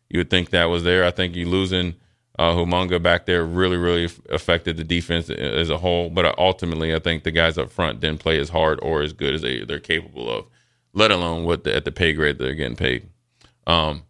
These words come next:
yes, the design run to Patrick Mahomes, right? The run play. Okay, they got you the first time. What did you think was coming again? He got twelve yards the first time. He coming back, back to it to see if you,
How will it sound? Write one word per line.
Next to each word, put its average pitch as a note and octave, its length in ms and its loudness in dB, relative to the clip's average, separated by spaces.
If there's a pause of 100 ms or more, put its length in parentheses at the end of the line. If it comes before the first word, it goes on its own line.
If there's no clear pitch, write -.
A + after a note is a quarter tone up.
(140)
yes, G#2 460 4
the F2+ 140 0
design F#2+ 400 2
run F#2+ 220 0
to F2+ 60 -2
Patrick F2 360 0
Mahomes, D#2+ 420 -2
right? E2 220 2
The E2 80 -4
run D#2+ 200 -2
play. C#2 220 -4 (420)
Okay, A#2 300 2
they B2 140 0
got B2 280 0
you B2+ 60 -2
the G#2 60 0
first A#2 240 0
time. D2+ 160 -6 (240)
What D3+ 260 2
did F#3 160 -4
you E3+ 100 -4
think D#3+ 280 0
was B2+ 100 0
coming D3 300 0
again? B2 340 0 (1700)
He D3+ 100 2
got F3 240 2
twelve E3+ 320 2
yards E3 220 4
the D#3 60 -2
first F3 220 0
time. C3+ 100 2
He E3 100 -2
coming E3+ 300 0
back, F3 240 2 (200)
back D3 300 2
to F3+ 120 4
it D3 80 -2
to B2+ 60 -10
see E3+ 180 0
if D#3 100 -2
you, D#3+ 180 -2